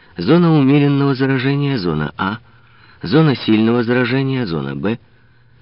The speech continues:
зона опасного заражения, зона В, зона чрезвычайно опасного заражения, зона Г. В зависимости от уровней радиации район радиоактивного заражения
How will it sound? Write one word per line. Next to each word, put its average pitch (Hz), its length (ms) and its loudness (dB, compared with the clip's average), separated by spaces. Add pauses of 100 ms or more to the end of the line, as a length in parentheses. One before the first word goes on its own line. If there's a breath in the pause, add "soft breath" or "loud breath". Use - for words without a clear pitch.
(100)
зона 156 400 0
опасного 82 560 -6
заражения, 104 600 -4
зона 90 460 -6
В, 78 340 -6 (640 soft breath)
зона 131 380 0
чрезвычайно 104 960 -4
опасного 78 540 -10
заражения, 62 640 -12
зона 95 320 -6
Г. 71 220 -10 (2250 soft breath)
В 92 80 -6
зависимости 123 640 2
от 110 220 0
уровней 104 520 0
радиации 92 640 -4
район 104 420 0 (260 loud breath)
радиоактивного 92 840 -2
заражения 78 600 -6